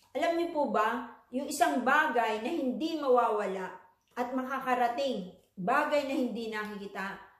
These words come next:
ay yung mga virtues, love.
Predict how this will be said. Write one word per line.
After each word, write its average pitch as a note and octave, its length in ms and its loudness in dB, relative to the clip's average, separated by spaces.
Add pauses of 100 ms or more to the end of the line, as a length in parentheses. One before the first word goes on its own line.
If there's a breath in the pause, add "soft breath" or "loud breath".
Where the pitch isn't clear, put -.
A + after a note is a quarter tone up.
(140)
ay A#3+ 160 4
yung A#3+ 160 0
mga A#3 400 -4 (400 loud breath)
virtues, B3 960 0 (240)
love. G3 560 0